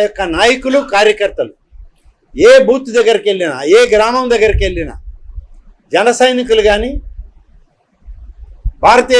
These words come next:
జనతా పార్టీ యువ నాయకులు కానీ ముందుకొచ్చి మాకు తోడుగా ముందుండి నాయకులు, కార్యకర్తలు పెద్ద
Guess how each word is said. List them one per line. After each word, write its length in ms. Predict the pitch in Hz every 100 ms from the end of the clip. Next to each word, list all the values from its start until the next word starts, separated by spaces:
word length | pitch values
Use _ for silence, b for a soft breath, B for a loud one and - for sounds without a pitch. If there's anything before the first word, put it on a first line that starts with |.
| 240
జనతా 280 | 214 214 226 220
పార్టీ 320 | 208 208 202 170 - -
యువ 120 | 180 233 226
నాయకులు 380 | 233 240 226 214
కానీ 200 | 208 208 180
ముందుకొచ్చి 520 | 196 214 196 196 180 151 - - _ _ _ - 175
మాకు 200 | 202 190 -
తోడుగా 340 | 226 226 226 202
ముందుండి 480 | 202 214 220 208 190 160 _ - - _ 135
నాయకులు, 440 | 214 240 233 226 226 185
కార్యకర్తలు 640 | 202 214 208 208 196 180 175 _ _ _ _ _ _ _ -
పెద్ద 200 | 185